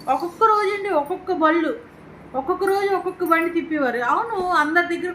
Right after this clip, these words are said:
కోట్లు కోట్లు తినేసి, అందరి దగ్గర బంగారం కోట్లు తినేసి, లక్షలు తినేసి,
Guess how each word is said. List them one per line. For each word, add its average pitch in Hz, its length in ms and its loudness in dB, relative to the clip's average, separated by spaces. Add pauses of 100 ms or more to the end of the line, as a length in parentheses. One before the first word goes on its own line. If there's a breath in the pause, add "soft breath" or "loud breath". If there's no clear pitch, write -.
కోట్లు 339 360 0
కోట్లు 330 320 -2
తినేసి, 311 560 -2
అందరి 285 380 0
దగ్గర 294 140 -6
బంగారం 285 840 0
కోట్లు 294 300 0
తినేసి, 277 440 -2
లక్షలు 247 380 -2
తినేసి, 277 460 -4